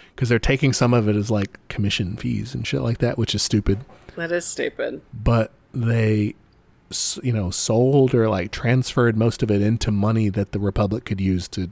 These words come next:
Speaker 1: do the war effort. So, like, that was good, kinda. Just the little bit about, like, putting on a little banker visor is annoying.
Speaker 2: Yeah, that is annoying.
Speaker 1: <laughs> Like, don't do that. Um, but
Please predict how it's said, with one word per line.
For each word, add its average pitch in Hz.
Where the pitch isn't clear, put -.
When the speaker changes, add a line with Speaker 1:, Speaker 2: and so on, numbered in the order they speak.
Speaker 1:
do 101
the 90
war 85
effort. -
So, 120
like, 139
that 240
was 160
good, 107
kinda. 92
Just -
the 139
little 147
bit 131
about, 120
like, 107
putting 117
on 107
a -
little 95
banker 101
visor 95
is -
annoying. 113
Speaker 2:
Yeah, 233
that 220
is 190
annoying. 123
Speaker 1:
<laughs> 175
Like, 127
don't 160
do 110
that. -
Um, 117
but 135